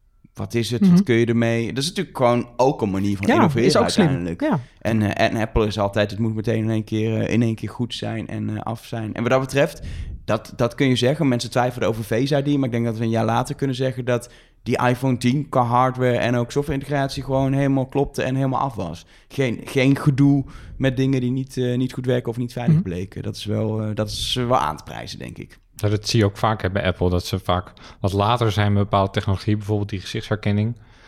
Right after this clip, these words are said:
Speaker 3: Eh, maar dat het dan wel meteen echt beter werkt en goed werkt ten opzichte van andere partijen die het dan wel i-, eerder gedaan hebben, maar dat het toch minder goed werkt.
Speaker 1: Nou, en wat dat betreft natuurlijk
Speaker 3: Dat zie
Speaker 1: Apple
Speaker 3: je bij
Speaker 1: ook een bedrijf wat de afgelopen paar jaar op privacy en security heeft ingezet.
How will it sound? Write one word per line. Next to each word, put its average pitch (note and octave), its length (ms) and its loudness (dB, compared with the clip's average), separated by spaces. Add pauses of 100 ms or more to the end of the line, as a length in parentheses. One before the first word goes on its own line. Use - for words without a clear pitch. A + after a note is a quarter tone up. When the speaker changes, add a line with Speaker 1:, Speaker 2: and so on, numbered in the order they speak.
(260)
Speaker 3:
Eh, F#2 420 0
maar F#2+ 260 2
dat G2+ 140 0
het F#2 120 -6
dan G2 160 2
wel F#2+ 160 4
meteen G#2+ 320 2 (160)
echt - 240 -4
beter G#2 320 2
werkt G#2 240 4
en G#2+ 80 -6
goed - 220 -6
werkt E2+ 460 0
ten F#2 140 -8
opzichte - 340 -8
van E2+ 340 0
andere G2 220 0
partijen E2 400 -2
die E2+ 100 -6
het E2+ 80 -12
dan F2 120 -2
wel F2 180 -2
i-, G2+ 100 -8 (240)
eerder G#2 260 4
gedaan E2 260 0
hebben, E2 280 -4 (600)
maar F2+ 140 0
dat F2+ 140 -2
het F2+ 140 -4
toch A2 140 -4
minder F2+ 240 2
goed F#2 160 -6
werkt. E2 500 -4
Speaker 1:
Nou, G2 200 0
en F2 180 -2
wat F#2 80 -2
dat F#2+ 100 -2
betreft F2 240 -2
natuurlijk - 340 -8
Speaker 3:
Dat - 140 -4
zie F#2+ 80 0
Speaker 1:
Apple F#2 120 4
Speaker 3:
je G#2+ 80 2
bij A2 100 2
Speaker 1:
ook G#2 60 4
een G2+ 60 0
bedrijf G2+ 360 2
wat G2 120 -4
de - 60 -6
afgelopen G2+ 560 0
paar G2 160 -2
jaar F#2+ 200 -2
op F#2+ 120 -6
privacy F#2+ 400 -4
en G2 80 0
security G2+ 380 -6
heeft G2+ 140 -4
ingezet. G2+ 520 -2